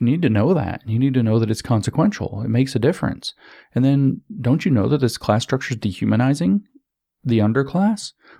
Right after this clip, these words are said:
Don't you understand that? Don't you see how it's hurting people if you're in the upper class? Don't you see how it's cheating you if you're in the lower class? And you create that division and that antagonism there. Third, the third stage of conscientization is that you have to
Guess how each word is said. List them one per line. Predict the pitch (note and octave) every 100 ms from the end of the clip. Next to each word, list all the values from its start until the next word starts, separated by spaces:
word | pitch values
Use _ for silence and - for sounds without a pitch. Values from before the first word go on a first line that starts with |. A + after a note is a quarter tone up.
| _
Don't | A#2 B2
you | C3+
understand | A#2+ G2 - G2+ A#2
that? | E3 G3 - _ - _ _
Don't | A#2+ B2+
you | C#3
see | - C3
how | A#2+ G#2+
it's | -
hurting | - G2+ G#2+ A#2
people | C3+ C3+ D#3+ D#3+
if | A#2+ -
you're | G2+
in | G2+
the | F#2+
upper | G2 A2
class? | C#3 C#3
Don't | - G#2+ -
you |
see | - A#2
how | G#2 G2+
it's | -
cheating | - - A#2 A#2+
you | C3 C#3 D#3+ -
if | G#2+ G#2+
you're |
in | G#2
the | G2
lower | G2 G2
class? | - C#3 D#3 - - - -
And | -
you | C3+
create | - D3 F#3
that | A#2+ -
division | F#2 A2 G#2 G2+
and | F#2 G2+
that | G2+
antagonism | G2+ G2 D3 D#3+ A2+ G2 F#2
there. | - - - _ _ _ _ _ _ _ _ _
Third, | - - D3 D#3+ G2 G#2 C#3+ -
the |
third | - C3+ D3+
stage | - A2 G2
of |
conscientization | - G#2+ G2 G#2 F#2 F#2 F2+ - B2+ C3 -
is | A2+
that | B2
you | C#3
have | C#3
to | -